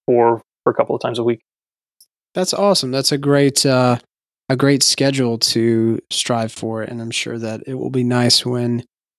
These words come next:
Speaker 2: you're able to safely, safely resume that when stuff, uh, opens back up eventually. So that's really cool.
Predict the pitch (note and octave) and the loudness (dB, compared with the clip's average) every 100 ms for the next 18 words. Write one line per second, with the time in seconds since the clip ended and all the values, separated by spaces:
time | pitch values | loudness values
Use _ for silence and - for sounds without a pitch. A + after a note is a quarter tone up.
0 | - A#2+ A#2+ A#2+ A#2+ A2+ - B2 A#2+ B2+ | -2 -2 0 0 0 2 2 2 0 0
1 | A#2+ A2+ A#2 - - B2+ A#2 A#2 A#2 B2 | 0 0 -2 -6 0 2 2 2 4 2
2 | A#2+ A#2 G#2+ - _ _ _ _ _ _ | 2 0 -2 -4 _ _ _ _ _ _
3 | C3+ A#2 A2+ A2+ A2+ - - - A#2 - | -8 -6 -4 -6 -8 -4 -2 2 0 0
4 | - - _ _ _ - A#2+ A#2+ C3 C#3 | -4 -8 _ _ _ -10 -8 -4 -4 0
5 | B2+ B2 B2 - C#3 - - - - - | 0 2 0 2 0 0 -8 -18 -10 -6
6 | A#2 A2 - A2+ A2+ - _ - - _ | -2 -2 -2 -6 -8 -10 _ -20 -20 _
7 | - D#3+ F#3+ F3 C#3+ F3 C3 | 0 2 4 2 4 2 0